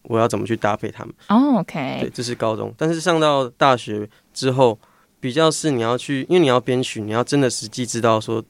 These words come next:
Speaker 1: 这个乐器在干嘛，你才能够去编曲嘛。
Speaker 2: 啊。
Speaker 1: 对，大致上的了解要更深入一点。
Speaker 2: 是。
Speaker 1: 所以会对于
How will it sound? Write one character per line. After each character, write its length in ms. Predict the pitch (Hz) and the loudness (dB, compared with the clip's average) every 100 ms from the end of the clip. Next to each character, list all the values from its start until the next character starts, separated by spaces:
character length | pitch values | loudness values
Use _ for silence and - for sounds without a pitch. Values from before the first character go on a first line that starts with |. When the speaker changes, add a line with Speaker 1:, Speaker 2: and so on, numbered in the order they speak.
| - | -10
Speaker 1:
这 120 | - | -2
个 140 | 123 | 0
乐 120 | 113 120 | 2 0
器 140 | - | 0
在 140 | 107 | -2
干 140 | 113 107 | 0 0
嘛， 120 | 101 | -2
你 80 | 101 | -6
才 160 | - | -4
能 160 | 107 107 | -2 2
够 100 | 113 | 0
去 140 | 110 104 | 0 -8
编 200 | 107 110 | -10 -12
曲 200 | 110 - | -12 -16
嘛。 200 | - 208 | -6 0
Speaker 2:
啊。 200 | 226 269 294 294 | 2 0 -2 -4
Speaker 1:
对， 160 | 277 | -2
大 120 | 233 170 | 2 2
致 80 | |
上 220 | 143 151 127 | 2 0 0
的 100 | 113 | -2
了 200 | - 120 | 0 0
解 120 | 110 | 0
要 120 | 113 113 | -2 -2
更 220 | - 117 | -2 -2
深 240 | - 107 | -2 -2
入 160 | 107 104 | -2 -6
一 80 | 113 | -10
点。 200 | - - | -12 -16
Speaker 2:
是。 300 | - 254 247 | -4 0 2
Speaker 1:
所 100 | 220 | 2
以 140 | 196 | 0
会 320 | 185 131 123 | -2 -2 -2
对 200 | 110 127 | -2 0
于 200 | 117 110 | 0 -2